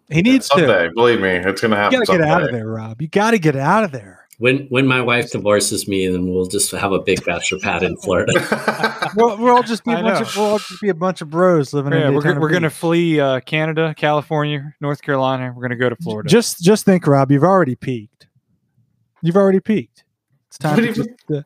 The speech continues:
Speaker 2: Damn, that sucks. <laughs>
Speaker 1: it, it's just, <laughs> it's
Speaker 2: God
Speaker 1: time
Speaker 2: damn.
Speaker 1: to, uh,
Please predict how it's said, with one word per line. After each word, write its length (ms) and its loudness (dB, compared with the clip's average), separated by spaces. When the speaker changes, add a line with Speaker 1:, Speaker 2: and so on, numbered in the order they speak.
Speaker 2:
Damn, 260 2
that 140 -4
sucks. 560 -6
<laughs> 240 -8
Speaker 1:
it, 180 2
it's 220 4
just, 160 4
<laughs> 680 2
it's 1500 -8
Speaker 2:
God 340 0
Speaker 1:
time 220 2
Speaker 2:
damn. 320 4
Speaker 1:
to, 80 2
uh, 240 2